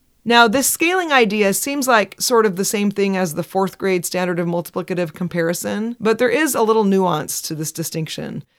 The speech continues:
In the multiplicative comparison idea, your focus is on the two numbers being compared, the five and the thirty-five. Whereas in the scaling idea, your focus is on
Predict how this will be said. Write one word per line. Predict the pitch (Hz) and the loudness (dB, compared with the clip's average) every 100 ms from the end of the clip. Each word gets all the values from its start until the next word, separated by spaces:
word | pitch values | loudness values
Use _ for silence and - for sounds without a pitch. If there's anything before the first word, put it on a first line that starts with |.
| _ _ - | _ _ -2
In | 220 226 | 2 2
the | |
multiplicative | 226 247 254 285 269 269 254 | 4 2 0 -4 -4 -4 -2
comparison | 269 247 202 196 180 | -2 0 0 0 -2
idea, | 170 160 143 143 147 151 | -2 -4 -4 -4 -6 -6
your | - 190 | -6 -4
focus | 226 214 220 - | 0 -2 -2 -2
is | 185 | -4
on | - 190 180 175 160 | -2 -2 0 -2 -4
the | 180 | -6
two | - 247 220 | -4 -2 0
numbers | 196 185 185 | 0 0 -2
being | 147 170 160 | 0 -2 -2
compared, | 151 151 147 170 - - - - _ _ - | -6 -8 -4 -4 -4 -8 -12 -16 _ _ -10
the | 165 | -8
five | - 185 175 165 | 0 2 2 0
and | 160 | -2
the | 156 | -6
thirty-five. | 147 160 151 147 - - - - - - | -6 -6 -6 -6 -6 -6 -6 -14 -16 -4
Whereas | 190 202 196 175 | 0 4 4 2
in | 180 | 0
the | 175 | -4
scaling | - 311 339 262 | -4 -4 -2 0
idea, | 180 160 165 156 156 160 _ _ _ - | 0 0 0 0 -4 -8 _ _ _ -4
your | 208 | 0
focus | 262 277 285 240 | 6 4 4 0
is | 220 196 | 0 2
on | 190 180 180 | 0 0 0